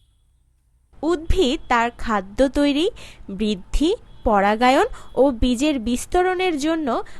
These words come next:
প্রাণীর উপর নির্ভরশীল। উদ্ভিদ খাদ্য তৈরির জন্য প্রাণীর ত্যাগ করা কার্বন ডাই অক্সাইড ব্যবহার করে। পুষ্টি উপাদানের জন্য উদ্ভিদ প্রাণীর উপর নির্ভরশীল।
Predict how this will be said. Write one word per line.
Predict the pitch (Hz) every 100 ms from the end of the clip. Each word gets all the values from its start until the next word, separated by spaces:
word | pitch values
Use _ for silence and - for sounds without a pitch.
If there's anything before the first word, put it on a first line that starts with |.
| -
প্রাণীর | 277 269 262 311 311
উপর | 277 370 415
নির্ভরশীল। | 302 214 196 214 185 - 185 110 - - - - - - - - - - - - -
উদ্ভিদ | 233 196 240 254 -
খাদ্য | - 226 196 254 294
তৈরির | 311 294 311 269
জন্য | 330 302 247 427 - -
প্রাণীর | - 240 233 240 226
ত্যাগ | 262 240 269 -
করা | 311 302
কার্বন | 302 240 208 233 254
ডাই | 269 262
অক্সাইড | 214 - - 262
ব্যবহার | 202 180 185 220 214 180
করে। | 170 139 95 - - - - - -
পুষ্টি | 285 285 - - 320
উপাদানের | 311 311 302 302 320 302
জন্য | 240 254 262 277 302 311 494 - - -
উদ্ভিদ | 247 214 - 294 -
প্রাণীর | 262 226 240 269
উপর | 262 330 359
নির্ভরশীল। | 294 254 233 262 247 - 180